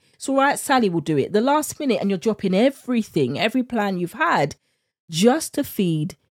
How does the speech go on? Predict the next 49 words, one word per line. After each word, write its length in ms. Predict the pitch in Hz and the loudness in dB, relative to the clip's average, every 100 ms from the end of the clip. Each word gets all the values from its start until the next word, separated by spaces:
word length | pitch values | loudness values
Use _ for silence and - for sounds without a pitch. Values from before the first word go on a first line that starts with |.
| _ - | _ -6
your 160 | 170 165 | -2 -2
victim 380 | 151 - 156 | -2 -4 -4
mentality. 680 | 139 139 156 156 - 147 151 _ _ - | -2 -4 -2 -4 -4 -8 -10 _ _ -4
But 200 | 196 - | -4 -2
you 100 | 196 | -4
see, 200 | 147 151 | -2 -2
Sam, 580 | - 294 370 392 135 104 | -2 -2 0 0 0 -2
she 200 | - 220 | -4 0
learned 260 | 247 302 | 0 0
to 80 | 285 | -2
put 160 | - - | -4 -2
her 40 | |
health 360 | 202 180 151 - | 0 0 0 0
at 160 | 156 - | -4 -4
the 80 | 180 | -6
forefront. 540 | - 277 - 147 117 | -2 -2 -2 -4 -2
Sam 240 | 359 349 | -2 0
knew 160 | 277 359 | 2 2
that 140 | - | 0
she 80 | 240 | -2
wasn't 260 | 226 214 180 | -2 0 0
being 200 | 170 151 | 0 0
selfish. 380 | - 254 - 160 | 0 -2 -2 -2
She 120 | 240 | 0
knew 100 | 233 | 0
that 140 | 196 - | -2 -4
she 100 | 180 | -4
needed 180 | 175 | -4
to 100 | - | -4
change, 500 | 175 - 381 220 160 - | -6 -2 0 0 -4 -2
because 240 | 190 175 | 0 2
if 80 | 165 | 0
she 80 | 202 | 0
wanted 220 | 269 349 | 0 0
to 80 | 320 | 0
be 140 | 247 | 2
around 200 | 208 180 | 4 2
for 120 | 160 | 2
her 120 | 165 160 | 2 2
children 340 | 214 180 156 | 0 0 0
a 20 | |
little 160 | 160 143 | 0 -2
bit 140 | 147 | -2
longer, 300 | 240 294 208 | -2 0 0
or 260 | 151 285 330 | 0 0 -2
she 140 | - | -2
actually 240 | - - 214 | -4 -2 0
wanted 360 | 233 247 170 | 2 2 0
health, 440 | 190 339 320 - | 0 2 4 2